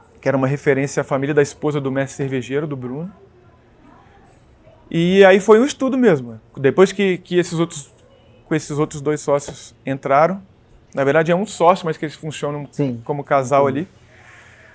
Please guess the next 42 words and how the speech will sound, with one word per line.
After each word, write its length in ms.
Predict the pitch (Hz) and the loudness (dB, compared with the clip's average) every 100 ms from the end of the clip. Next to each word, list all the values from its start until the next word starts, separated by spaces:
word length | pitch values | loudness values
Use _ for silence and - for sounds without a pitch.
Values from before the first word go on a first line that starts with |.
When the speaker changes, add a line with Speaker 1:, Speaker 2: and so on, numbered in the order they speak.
| - _ _ - | -20 _ _ 0
Speaker 1:
a 120 | 165 | 2
gente 220 | 175 180 | 4 2
foi 200 | - 202 | 6 8
estudando, 460 | 202 247 226 196 151 | 8 4 6 6 4
né? 140 | 143 | 0
A 20 | |
gente 200 | 160 - - | 0 -6 -2
fez 220 | 160 160 | 0 2
um 300 | 180 180 175 | 0 0 2
brainstorm, 640 | 170 175 - 165 196 208 214 _ _ - | 4 2 4 6 6 4 -2 _ _ -10
Speaker 2:
Legal. 320 | 147 120 113 - - - | -6 -4 -6 -12 -20 -14
Speaker 1:
botamos 380 | 127 143 160 160 | 0 2 4 2
um 40 | 160 | 2
monte 80 | 170 | 2
de 60 | |
nome, 420 | 160 151 165 180 170 - | 2 2 2 0 -6 -18
fomos 300 | - 151 151 | -4 -2 0
riscando 360 | 156 - 151 151 | -2 -2 -2 0
alguns, 580 | 139 143 196 - - _ _ _ _ _ _ _ - | -2 -4 -8 -14 -20 _ _ _ _ _ _ _ -6
e 720 | 147 147 147 147 143 143 143 139 | -4 -2 -2 -2 -2 -4 0 0
aí 180 | 143 147 | 0 -2
chegamos 380 | 165 151 151 | -2 -2 -2
no 60 | 160 | 0
Azurra. 440 | 170 147 131 120 123 - | 0 0 -4 -6 -10 2
E 40 | |
aí 160 | 196 220 | 6 8
Azurra 320 | 226 190 196 | 6 6 6
remete 420 | 180 175 160 160 185 | 8 6 4 4 6
a 60 | |
azul, 280 | 180 147 220 | 6 4 2
da 140 | 196 | 4
pedra 240 | 170 160 165 | 4 2 2
azul, 280 | 147 160 147 | 0 0 -2
Speaker 2:
Uhum. 320 | 135 127 127 - _ _ _ _ _ - | -4 -8 -10 -16 _ _ _ _ _ 0
Speaker 1:
ao 140 | 160 | 2
mesmo 260 | 170 175 170 | 2 2 0
tempo 260 | 170 160 | 0 0
ele 100 | 160 | 0
tá 140 | 170 165 | 2 2
escrito 440 | - 160 160 165 | 2 -2 0 -2
em 100 | 160 | -2
italiano, 640 | 151 156 156 156 156 185 | 0 2 2 2 0 -2